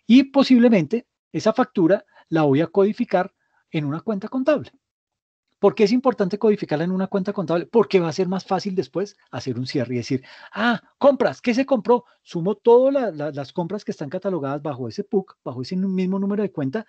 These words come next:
y saco un total. Por eso es importante la codificación. Diferente a si yo coloco, eh, compras de papas,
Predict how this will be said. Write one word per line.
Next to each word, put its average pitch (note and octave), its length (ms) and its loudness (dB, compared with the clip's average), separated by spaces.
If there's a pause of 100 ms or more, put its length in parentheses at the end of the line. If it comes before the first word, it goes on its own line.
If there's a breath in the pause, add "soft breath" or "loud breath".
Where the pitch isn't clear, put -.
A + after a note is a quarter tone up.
(300 soft breath)
y A#3 280 -2
saco C3 280 -8
un A#2 60 -10
total. G#2 320 -12 (640)
Por D3 200 0
eso C#3 180 -2
es - 100 -12
importante B2+ 440 -10
la A2+ 80 -12
codificación. D3 640 -8 (240 loud breath)
Diferente F#3+ 500 4
a A3 40 2
si A#3 120 0
yo E3+ 100 2
coloco, F#3 440 0 (340 soft breath)
eh, F3+ 220 2 (500 loud breath)
compras A#3+ 760 0 (140)
de F#3 580 4 (220)
papas, G3+ 580 -2